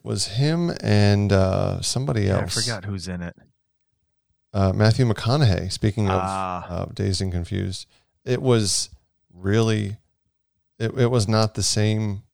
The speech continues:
Speaker 1: characters that you are used to seeing them, those two guys play.
Speaker 2: Nice. I'll have to check that
Speaker 1: But
Speaker 2: show
Speaker 1: I,
Speaker 2: out.
Speaker 1: you will, you should. Do yourself a favor and watch that too. But yeah, I mean, he was great in this movie too. That wig is something else.
Speaker 2: <laughs>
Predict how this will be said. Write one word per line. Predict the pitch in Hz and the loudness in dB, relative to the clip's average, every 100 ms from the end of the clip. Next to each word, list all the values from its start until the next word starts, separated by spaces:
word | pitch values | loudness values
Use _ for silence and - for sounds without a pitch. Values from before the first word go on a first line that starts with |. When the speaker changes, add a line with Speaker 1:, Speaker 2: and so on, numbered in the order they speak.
| _ | _
Speaker 1:
characters | 104 98 - 98 92 | 0 0 0 -6 -4
that | 98 | -6
you | 98 98 95 - | -4 -4 -4 -2
are | 98 92 92 90 - _ _ _ _ | -2 -2 -2 -6 -12 _ _ _ _
used | 101 90 | -6 -4
to | 98 | -4
seeing | - 98 98 | -2 -2 -2
them, | 95 95 | -4 -6
those | 101 101 92 | -4 -6 -6
two | 107 | -8
guys | 107 101 - | -6 -6 -8
play. | 92 - - _ | -10 -10 -12 _
Speaker 2:
Nice. | 95 98 92 113 | -8 -6 -6 -4
I'll | 123 | -4
have | - | -4
to | 110 | -10
check | 113 104 | -10 -8
that | 104 | -8
Speaker 1:
But | 98 | -8
Speaker 2:
show | 104 98 | -8 -6
Speaker 1:
I, | |
Speaker 2:
out. | 104 87 _ _ _ _ - _ _ _ _ _ | -8 -10 _ _ _ _ -20 _ _ _ _ _
Speaker 1:
you | 110 | -8
will, | 107 107 110 | -6 -6 -6
you | 110 104 | -6 -8
should. | - 107 98 95 | -2 -2 -2 -6
Do | |
yourself | 107 107 110 101 | -6 -2 -2 -4
a | 95 | -6
favor | 104 98 92 | -4 -2 -4
and | 92 | -4
watch | 95 92 - | -4 -6 -6
that | 101 92 | -6 -6
too. | - 101 95 92 | -6 -6 -6 -8
But | 98 95 _ _ _ _ | -8 -8 _ _ _ _
yeah, | 123 107 | -8 -8
I | 110 | -6
mean, | 110 104 | -4 -4
he | 156 | -4
was | 165 | -6
great | - 117 | -2 -2
in | 117 104 | -2 -4
this | 110 | -4
movie | 101 95 98 | -4 -6 -4
too. | 113 104 | -2 0
That | 113 - | -2 -2
wig | 110 101 | -4 -2
is | 95 | -2
something | - 95 92 92 | -2 -2 -4 -2
else. | 101 90 - | -2 -2 -4
Speaker 2:
<laughs> | 160 | -4